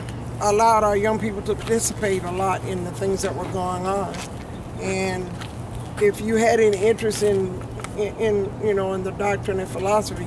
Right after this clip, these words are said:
you tried to learn something to do that would be a part of the church service. So,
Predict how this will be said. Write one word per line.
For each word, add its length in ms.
you 60
tried 360
to 100
learn 280
something 360
to 160
do 160
that 240
would 200
be 180
a 100
part 300
of 140
the 80
church 320
service. 420
So, 120